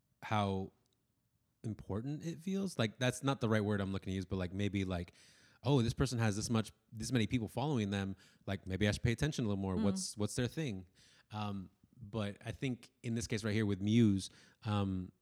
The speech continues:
Speaker 1: it made it <laughs> so that, like, maybe that show will grow in general and we'll have more people showing up to the show because they're like, "I saw you on Instagram or TikTok."
Speaker 2: Yeah. Mm-hmm.
Speaker 1: Um,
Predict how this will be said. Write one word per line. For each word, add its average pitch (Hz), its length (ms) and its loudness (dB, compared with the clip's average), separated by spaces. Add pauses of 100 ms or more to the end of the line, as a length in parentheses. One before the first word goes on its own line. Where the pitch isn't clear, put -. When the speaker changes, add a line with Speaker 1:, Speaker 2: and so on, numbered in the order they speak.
(320)
Speaker 1:
it 110 100 0
made 117 160 6
it 113 120 2
<laughs> - 100 8
so 113 360 8 (300)
that, 110 240 2
like, 104 180 0
maybe 101 280 2
that 104 160 -2
show 151 180 0
will 123 140 2
grow 95 300 -2 (160)
in 101 160 -4
general 123 260 -2
and 95 100 -2
we'll 95 100 -2
have 95 160 -4
more 95 380 -4
people 98 280 -10
showing 95 200 -8
up 90 60 -8
to 85 40 -12
the 92 60 -8
show 113 180 -2
because 95 220 -8
they're 90 100 -8
like, - 120 -10
"I 180 80 -4
saw 101 160 -4
you 120 200 -4
on 156 100 -6
Instagram 95 340 -8
or 127 60 -8
TikTok." 196 420 -2 (200)
Speaker 2:
Yeah. 220 60 -2
Mm-hmm. 254 200 2
Speaker 1:
Um, 107 340 0